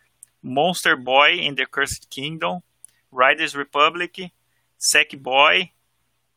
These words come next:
Tom Clancy's Rainbow Six Siege, o Elder Scroll, Witcher três, eu não sabia, hein? Witcher três.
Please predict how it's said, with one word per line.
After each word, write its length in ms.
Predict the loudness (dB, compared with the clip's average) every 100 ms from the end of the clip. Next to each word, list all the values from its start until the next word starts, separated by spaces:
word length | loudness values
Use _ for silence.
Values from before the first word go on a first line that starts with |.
| _ _ -8
Tom 200 | -8 -4
Clancy's 520 | 0 2 0 -4 -6
Rainbow 340 | -6 -6 -8
Six 360 | -10 -12 -6 -6
Siege, 560 | -4 -4 -4 -6 -6 -8 _ _ _
o 200 | -4 0
Elder 260 | 0 -2 -8
Scroll, 580 | -10 -4 -2 -2 -4 -12 _
Witcher 520 | -10 -8 0 0 2
três, 280 | 2 2 0
eu 80 | -4
não 80 | -6
sabia, 380 | -6 -4 -2
hein? 180 | -2 -4 -12
Witcher 340 | -18 -8 -6 -4
três. 420 | 0 0 -2 -14